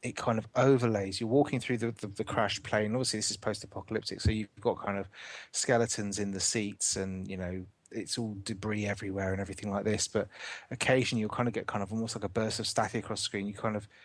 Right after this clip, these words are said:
you'll hear the screams as the, the, the, the aeroplane is crashing down, and, and, and you kind of get a, a brief overlay of, of the, the, the, what the people would have looked like kind of as they were sort of going down. And it's just, it's brilliantly done.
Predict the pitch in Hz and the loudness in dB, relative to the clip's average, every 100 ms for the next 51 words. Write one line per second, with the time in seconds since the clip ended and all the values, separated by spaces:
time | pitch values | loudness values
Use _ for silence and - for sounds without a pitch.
0 | - - _ - - 117 131 131 110 - | -20 -20 _ -10 -2 0 4 4 4 2
1 | - 120 117 107 101 117 101 - 107 104 | 2 2 2 0 -4 -4 -6 0 0 0
2 | 101 98 104 104 101 - _ _ _ _ | -4 -4 -4 -4 -4 -10 _ _ _ _
3 | _ - 113 123 110 - 104 98 - 98 | _ -6 -2 0 0 0 -2 -2 -2 -2
4 | 110 104 101 101 98 90 98 87 101 101 | 0 0 0 0 -4 -4 -4 -4 -4 -6
5 | 104 104 - 110 107 104 87 110 - 123 | -6 -6 -2 0 0 0 2 0 2 2
6 | - 127 123 117 107 98 104 98 - - | 4 4 6 6 4 4 2 0 -6 -14
7 | - - 107 101 104 101 107 101 110 104 | -14 -4 -2 0 -2 0 -2 -2 -6 -2
8 | 110 110 113 123 107 107 98 104 110 - | 0 0 2 2 2 0 -2 0 0 2
9 | 113 101 95 - - 110 101 98 85 98 | 4 4 2 -4 0 2 2 2 0 2
10 | 98 98 - 87 101 101 101 101 110 80 | 2 2 0 -2 0 0 2 2 2 2
11 | 127 160 - 127 - 143 - - 147 160 | 2 4 4 2 2 2 2 4 8 8
12 | 151 113 110 131 98 82 | 8 4 2 4 4 2